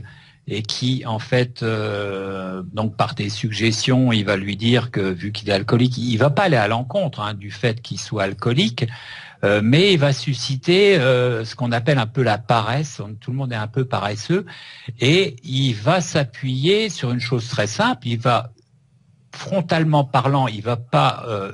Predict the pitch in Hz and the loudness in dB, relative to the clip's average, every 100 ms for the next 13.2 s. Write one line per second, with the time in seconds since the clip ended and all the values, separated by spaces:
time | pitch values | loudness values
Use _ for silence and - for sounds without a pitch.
0 | - - 151 123 127 127 127 - - 107 | -12 -6 -4 0 2 2 2 -2 -10 -6
1 | 107 - - 110 - - 117 - _ _ | -8 -4 -4 -4 -6 -8 -8 -10 _ _
2 | _ _ 101 98 98 98 - - 127 127 | _ _ -12 -10 -10 -12 -8 -2 -2 0
3 | 117 117 123 117 101 107 - _ _ - | -2 2 2 2 -2 -8 -18 _ _ 0
4 | 113 143 127 120 107 117 113 113 113 127 | 4 6 4 2 0 0 0 -2 0 0
5 | 131 135 92 104 113 92 90 90 92 87 | 0 0 -4 -6 -6 -6 -8 -4 -2 0
6 | 117 117 147 113 90 98 110 110 120 101 | -2 0 0 0 -2 -2 -2 -2 -4 -4
7 | 90 80 - _ - - _ - 110 101 | -8 -10 -16 _ -20 -20 _ -4 -4 0
8 | 135 165 117 98 92 - - - - 110 | 2 4 2 -2 -6 -14 -18 -10 -8 -4
9 | 131 113 120 117 113 110 131 151 151 110 | -6 -4 -2 -2 -4 0 2 2 0 -2
10 | 113 135 139 139 131 - 143 113 113 107 | 0 2 2 2 0 2 2 2 -4 -4
11 | 120 117 113 104 - 120 - 170 131 101 | -2 0 0 0 -2 -4 0 0 0 -6
12 | 101 120 104 - - 135 123 107 101 113 | -4 -4 -4 -10 -8 -4 -2 0 0 2
13 | 139 | 2